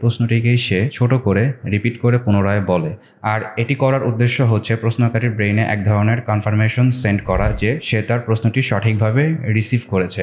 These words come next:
আমরা ক্লাসরুমে যখন টিচারকে কোনো কোশ্চেন আস্ক করি এবং সে যদি সেটি সঠিকভাবে বুঝতে না পারেন, তখন কিন্তু আমরা বিপরীতভাবে রেগে যাই এবং কিছুটা অমনোযোগী হয়ে যাই ওই বিষয়টি থেকে। তাই আপনি যখন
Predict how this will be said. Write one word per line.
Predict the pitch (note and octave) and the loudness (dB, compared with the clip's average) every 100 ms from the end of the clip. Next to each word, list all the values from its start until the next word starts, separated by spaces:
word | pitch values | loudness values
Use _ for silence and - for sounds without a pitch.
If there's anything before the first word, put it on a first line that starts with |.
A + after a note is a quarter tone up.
| F2+ | -4
আমরা | A2 A#2 | 0 0
ক্লাসরুমে | A#2+ A#2+ B2 C#3 C3+ | 2 0 0 2 2
যখন | B2+ B2 | 4 2
টিচারকে | B2 A2+ A2+ B2 A2 | 2 0 0 0 0
কোনো | G#2+ - | 0 2
কোশ্চেন | A2 - A#2+ A#2 G2+ | 0 0 0 0 0
আস্ক | G#2 - G2 | -2 -4 -2
করি | F#2+ G#2 | 0 0
এবং | G2 G#2 A2+ A2 | 0 0 0 -2
সে | - A2+ | 0 2
যদি | A2+ A#2 | 2 0
সেটি | A2+ A#2 | 0 -2
সঠিকভাবে | A#2 G2+ G#2+ G#2+ G#2+ | -2 0 2 2 2
বুঝতে | G2+ G2 - | 2 0 0
না | G#2 F#2 | 0 0
পারেন, | F#2 G2 A2+ | -2 -2 -2
তখন | G2 A2 A2+ | 0 0 2
কিন্তু | A2+ A2 G2 | 0 2 0
আমরা | F#2+ G#2+ - | 0 -2 -2
বিপরীতভাবে | G2+ G2 G#2+ G2 G#2+ A2+ | -2 0 0 2 0 2
রেগে | G2+ G#2 A2 G2 | 2 2 0 0
যাই | G2+ A#2 C3 | 0 0 -2
এবং | G2+ A2 C3+ | 0 2 0
কিছুটা | A2 G#2+ A2+ B2 - | -2 -4 -2 -2 0
অমনোযোগী | G#2 G#2 G#2+ G#2 G2+ G#2 | 2 4 2 2 2 2
হয়ে | G2+ F#2+ G2 | 2 0 0
যাই | G#2 G#2 | 0 0
ওই | G2 | 0
বিষয়টি | F2+ F#2+ F#2 G2 | -2 -2 -2 -2
থেকে। | F2+ D#2+ E2+ | -4 -4 -4
তাই | G#2+ A2 B2+ A2 | -2 0 0 0
আপনি | A#2 A2 | 2 2
যখন | G#2+ G2+ G2 | 0 0 0